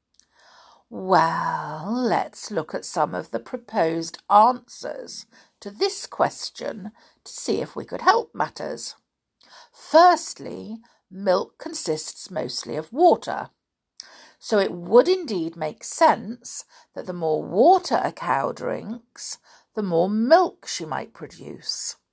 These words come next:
But in fact, unless a cow is pretty dehydrated,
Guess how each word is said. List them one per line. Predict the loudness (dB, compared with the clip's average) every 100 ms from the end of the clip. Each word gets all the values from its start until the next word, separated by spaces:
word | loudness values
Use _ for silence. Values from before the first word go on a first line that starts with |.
| _ _ _ _ -20 _ _
But | -6
in | -6 -10
fact, | -14 2 4 6 4 0 -6 _ -20 _ _ _ -6
unless | -4 -2 4 8 8 4 -4 -4
a | -4
cow | -4 -12 -2 0 2 0 -2 -2 -4 -10 -20 -20 _
is | -4 -4 -4 _
pretty | -18 -16 -8 0 2 2 -2 -10 -8
dehydrated, | -6 -4 2 2 2 2 0 0 -4 -4 -4